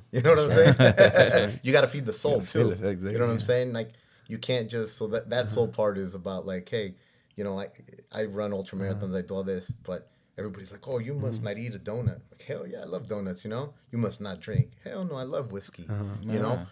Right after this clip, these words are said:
Speaker 1: Uh, you gotta enjoy and feed that soul part as, as well. Live a,
Speaker 2: That's
Speaker 1: try to
Speaker 2: right.
Speaker 1: live a balanced life. You can't just be this way all
Speaker 3: That's
Speaker 1: the
Speaker 3: what's
Speaker 1: time, you know
Speaker 3: up.
Speaker 1: what I'm saying?
Speaker 2: Balance, yeah.
Speaker 3: Yeah.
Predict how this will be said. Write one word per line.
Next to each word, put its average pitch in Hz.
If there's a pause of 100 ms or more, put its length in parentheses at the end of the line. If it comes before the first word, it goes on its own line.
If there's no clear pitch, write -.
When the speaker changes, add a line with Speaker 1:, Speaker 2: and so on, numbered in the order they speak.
(180)
Speaker 1:
Uh, 101
you 113
gotta 120
enjoy 110
and 98
feed 95
that 98
soul 98
part 87
as, 76
as 87
well. 87
Live 95
a, 92
Speaker 2:
That's - (120)
Speaker 1:
try 101
to 95
Speaker 2:
right. 90
Speaker 1:
live 92
a 87
balanced 85
life. 78
You 82
can't 95
just 80
be 87
this -
way -
all -
Speaker 3:
That's 90
Speaker 1:
the -
Speaker 3:
what's 90
Speaker 1:
time, 98
you -
know 117
Speaker 3:
up. 85
Speaker 1:
what 85
I'm -
saying? 92
Speaker 2:
Balance, 90
yeah. 90
Speaker 3:
Yeah. 98